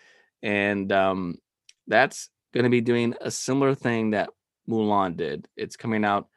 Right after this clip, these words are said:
March fifth, and it'll be in theaters, but also premiere access. So if you wanna see it early, you know, from the comfort of your home, you gotta pay for it, or it'll be available, I'm sure, on the platform a few months later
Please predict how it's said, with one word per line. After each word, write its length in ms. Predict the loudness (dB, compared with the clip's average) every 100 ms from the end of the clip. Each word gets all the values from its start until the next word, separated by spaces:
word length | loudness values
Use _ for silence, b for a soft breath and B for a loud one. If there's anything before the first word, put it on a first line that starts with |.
| _ _ _ 2
March 320 | 2 2 0
fifth, 400 | 0 0 0 _ _ _ _ _ _
and 120 | -4 0
it'll 160 | 0
be 420 | 2 2 2 -2 -2
in 180 | -2 0
theaters, 440 | 0 2 2 -2
but 140 | -2
also 300 | -2 -2 -4
premiere 320 | -4 -4 -2 0
access. 600 | 0 -2 -10 -10 -12 -14 _
So 540 | -12 -4 -2 -2 -4 -8
if 140 | -12 -4
you 80 | 0
wanna 180 | 0 0
see 200 | 0 0
it 80 | 2
early, 400 | 4 4 2 -2 _ _ _ _ _ -4
you 100 | 0
know, 320 | 0 0 -4 _ _
from 200 | _ -8
the 80 | -4
comfort 180 | -4 -4
of 40 |
your 100 | -2
home, 480 | 4 4 4 0 -8 -2
you 60 |
gotta 120 | -2
pay 200 | 2 0
for 240 | 2 2 2
it, 120 | 0 _ _ _ _
or 180 | 2 4
it'll 120 | 4
be 140 | 2 2
available, 380 | 2 0 0
I'm 120 | -2 -2
sure, 220 | -4 -4
on 60 | -6
the 60 |
platform 500 | -4 -4 -2 -6 -6
a 40 | -6
few 160 | -8
months 240 | -8 -10 -6
later 340 | -6 -6 -8